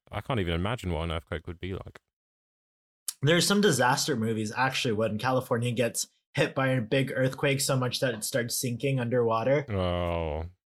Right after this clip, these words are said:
Speaker 1: that would be. And also, isn't it something like your, is it, what is it? That big volcano in California is gonna blow at some point.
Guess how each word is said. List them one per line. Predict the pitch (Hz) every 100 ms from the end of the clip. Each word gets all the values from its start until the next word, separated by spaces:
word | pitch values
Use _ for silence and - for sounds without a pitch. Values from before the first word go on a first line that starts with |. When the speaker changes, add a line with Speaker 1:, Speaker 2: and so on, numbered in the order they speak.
| -
Speaker 1:
that | 117
would | 107 107
be. | 98 92 85 -
And | 117 131
also, | 131 151 175
isn't | 160 160
it | 143
something | 151 135 147
like | 135 120
your, | 127 123 -
is | - 131
it, | 156 151 - _ _ _ _ _ _ _
what | 156 143
is | 123
it? | 101 76
That | 117 107 -
big | - 120
volcano | 123 110 - 113 104 90
in | 85
California | 92 90 - 90 87 82
is | 82
gonna | - 85
blow | 87 82 78
at |
some | - 85
point. | 80 82 78